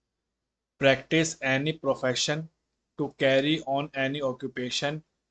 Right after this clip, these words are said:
to carry on trade, business, which includes a right to safe environment and free from sexual harassment। मतलब ये सारे provision constitution के इस act से प्रभावित होते हैं, यहाँ तक की कोई दिक्कत नहीं है हमें।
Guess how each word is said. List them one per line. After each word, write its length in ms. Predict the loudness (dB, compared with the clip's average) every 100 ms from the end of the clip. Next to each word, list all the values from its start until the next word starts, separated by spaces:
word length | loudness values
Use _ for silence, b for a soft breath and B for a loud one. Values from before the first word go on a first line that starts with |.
| _ -10
to 60 | -2
carry 260 | 2 2 0
on 180 | -2 -4
trade, 340 | -4 0 -2 -4 _ -6
business, 440 | -2 -2 -2 -4 -6 -4
which 240 | 0 0 -2 -10
includes 500 | -8 -4 -2 -2 -4 -2
a 140 | 2 2
right 300 | 2 2 0 -2
to 80 | -4
safe 540 | -4 -6 -2 0 0 0
environment 600 | -6 -2 0 -2 -4 -6
and 160 | -8 -8
free 360 | -10 -4 -2 -2 -4 -20 _ -4
from 260 | -2 -2 -4 B B B _ -4
sexual 500 | -2 -2 0 0 0 -4 _ _ _ -6
harassment। 580 | -4 -2 -6 -10 -18 -18 -12
मतलब 320 | -4 0 0
ये 280 | 0 2 2
सारे 320 | 2 0 0
provision 420 | -2 -4 -4 -4 -6
constitution 500 | -8 -6 -6 -6 -6
के 120 | -4 -6 -10 B B _ -4
इस 180 | -4 -4
act 160 | -6 -4
से 140 | -2
प्रभावित 640 | -2 0 -2 -4 -4 -4 -6
होते 260 | -14 -10 -10
हैं, 200 | -10 -14 _ _ -12
यहाँ 220 | -2 -2
तक 120 | -2 -4
की 100 | -2
कोई 140 | -2
दिक्कत 300 | -2 -4 -4
नहीं 120 | -2
है 80 | -4
हमें। 180 | -4